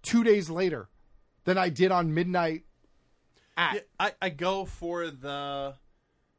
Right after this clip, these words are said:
Speaker 2: experience.
Speaker 1: Yeah, I, well, you might go with a list from me.
Speaker 2: <laughs> I only want one thing, and it's at Walmart.
Speaker 1: Uh, oh, yeah.
Speaker 2: Maybe two,
Speaker 1: Yeah.
Speaker 2: but, mm.
Speaker 1: You know, I mean, part of the thing is I'm traveling the next day also.
Speaker 2: Oh, where are you going?
Speaker 1: So, uh,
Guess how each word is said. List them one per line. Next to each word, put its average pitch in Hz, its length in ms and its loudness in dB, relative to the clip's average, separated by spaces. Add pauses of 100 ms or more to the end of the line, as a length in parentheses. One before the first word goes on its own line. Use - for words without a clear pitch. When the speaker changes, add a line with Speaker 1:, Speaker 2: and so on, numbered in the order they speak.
Speaker 2:
experience. 143 760 -10
Speaker 1:
Yeah, 151 180 0
I, 156 160 2
well, 143 200 0
you 160 140 -4
might 190 180 0
go 170 120 4
with 151 140 4
a 131 80 2
list 147 340 0
from 135 220 -2
me. 127 220 -4 (120)
Speaker 2:
<laughs> - 960 -18
I 170 100 0
only 247 160 0
want 233 180 0
one 196 240 -2
thing, 226 320 -4
and 156 100 -4
it's 147 140 -8
at 135 220 -6
Walmart. 135 600 -2 (120)
Speaker 1:
Uh, 135 240 4
oh, - 40 -4 (240)
yeah. 123 220 0 (160)
Speaker 2:
Maybe 190 300 -4
two, 202 480 -4
Speaker 1:
Yeah. 147 100 0
Speaker 2:
but, 165 340 -2
mm. 165 280 -12
Speaker 1:
You 196 60 4
know, 226 60 8
I - 40 8
mean, 214 140 4
part 247 200 4
of 202 60 -2
the 165 60 -6
thing 175 100 -4
is 156 100 -2
I'm 175 140 4
traveling 165 560 -2
the 156 60 -4
next 156 220 -6
day 160 120 -4
also. 123 440 -6
Speaker 2:
Oh, 139 540 4
where 135 120 2
are 170 40 4
you 160 60 0
going? 175 180 0
Speaker 1:
So, 151 420 0
uh, 92 140 -12